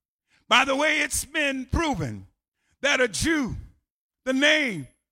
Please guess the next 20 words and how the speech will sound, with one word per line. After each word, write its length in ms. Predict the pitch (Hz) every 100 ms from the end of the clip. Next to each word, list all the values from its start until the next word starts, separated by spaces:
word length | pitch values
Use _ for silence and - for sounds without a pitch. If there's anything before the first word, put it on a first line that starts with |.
| _
Jesus 480 | 127 277 311 233 196
the 120 | -
Christ, 600 | - 302 311 262 - - _ _ _
was 180 | 220 240
crucified 680 | - 320 196 - 151 101 - _ _ _ _ _ _ _ _ _
on 200 | 254 285
a 100 | 190
cross 540 | - - 330 269 180 -
on 260 | 247 202
Skull, 600 | 156 - 302 285 139 90 _ _ _ _ -
Calvary 560 | - 311 - 131 104 92 _ -
Hill. 340 | - 247 101 - _ _ _ _ _ 147
Yes, 580 | 202 302 311 - - - _
he 440 | - 285 294 269 - _ _ -
was 480 | 113 277 269 277 - - _
crucified. 680 | 262 302 240 233 262 254 254 -
It 180 | 277 - 233
was. 800 | 294 269 - - - - - _ _ _ _ _
It 240 | 262 285 -
is 480 | 311 208 113 -